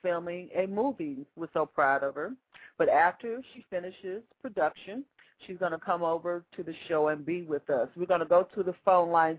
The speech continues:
in one minute. We have one announcement. We have so many announcements today, but we have people on the phone, and we wanna get to all of them.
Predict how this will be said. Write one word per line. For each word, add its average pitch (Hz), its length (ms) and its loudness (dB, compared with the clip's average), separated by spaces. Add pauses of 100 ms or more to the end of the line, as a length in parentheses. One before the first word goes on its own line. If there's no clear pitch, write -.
in 147 140 -4
one 170 240 2
minute. 196 260 2
We 185 120 -4
have 147 180 2
one 156 180 0
announcement. 180 680 0 (500)
We 202 80 6
have 185 200 6
so 214 100 4
many 202 260 -2
announcements 165 520 -2
today, 170 300 0
but 156 180 -8
we 151 80 -12
have 156 240 2 (260)
people 180 220 -6
on 156 120 0
the 151 80 -8 (200)
phone, 160 240 2
and 151 80 -4
we 156 120 -4
wanna 151 240 0
get 151 280 -2
to 156 120 2
all 160 200 6
of 143 140 0
them. 139 120 -10